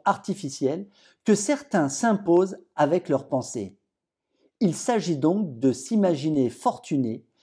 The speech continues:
de visualiser la splendide maison que l'on rêve habiter, le magnifique voiture, la magnifique voiture que l'on aspire à conduire.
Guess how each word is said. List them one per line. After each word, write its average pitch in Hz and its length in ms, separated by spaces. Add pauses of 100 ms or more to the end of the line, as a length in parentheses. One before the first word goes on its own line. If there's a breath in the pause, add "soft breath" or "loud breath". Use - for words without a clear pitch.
(200)
de 160 180
visualiser 226 880
la 123 160
splendide 214 500
maison 190 480 (320)
que 320 60
l'on 202 240
rêve 117 360 (120)
habiter, 170 680 (320)
le 156 220
magnifique 269 600
voiture, 208 680
la 127 160
magnifique 226 540
voiture 180 500
que - 80
l'on 139 180
aspire 139 420
à 113 80
conduire. 101 500